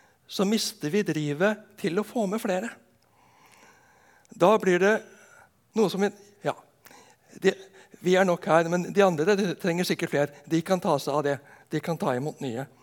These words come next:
Men la oss rigge oss slik i smågruppene våre at vi både har lyst på og øye for og driv til å få med oss flere.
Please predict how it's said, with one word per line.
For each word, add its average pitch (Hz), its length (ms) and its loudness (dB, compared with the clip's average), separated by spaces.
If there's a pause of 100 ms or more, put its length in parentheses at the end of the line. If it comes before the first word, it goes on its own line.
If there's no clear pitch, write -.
(760)
Men 170 100 2
la 196 140 4
oss - 100 -14 (260)
rigge 190 440 0
oss 220 180 0
slik 208 400 0 (560)
i 185 80 0
smågruppene 160 600 -2
våre 160 340 4 (640)
at - 160 -8
vi 208 80 0
både 208 240 0
har 269 160 0
lyst 214 320 -4
på 277 140 2
og - 1040 -8
øye 156 280 0
for 220 240 0 (460)
og 180 180 -2
driv 180 400 -2 (300)
til 196 300 -2 (120)
å 202 80 -8
få 185 220 -4
med 165 160 -4
oss - 100 -8
flere. 175 280 -2